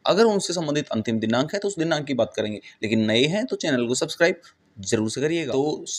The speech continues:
प्रति माह किए जाने वाले कार्य, जिसमें सितंबर माह में कौन कौन से कार्य होंगे, प्रभारी कौन कौन होंगे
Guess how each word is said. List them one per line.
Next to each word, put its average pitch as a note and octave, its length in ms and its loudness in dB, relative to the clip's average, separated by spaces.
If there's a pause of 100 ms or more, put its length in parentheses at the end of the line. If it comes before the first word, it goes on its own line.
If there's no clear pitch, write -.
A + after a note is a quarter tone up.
(180)
प्रति C#3 240 2
माह G3+ 200 4
किए F#3+ 220 2
जाने E3 200 4
वाले D#3 200 6
कार्य, D3+ 380 2 (220)
जिसमें D3 260 2
सितंबर D#3 440 2
माह A#2+ 200 2
में A2 140 -2 (280)
कौन B2+ 140 4
कौन C#3+ 140 2
से D3 100 2
कार्य D3 260 2
होंगे, G3 160 0
प्रभारी B2+ 380 2
कौन A2+ 160 0
कौन A2 160 -4
होंगे G#2+ 240 -4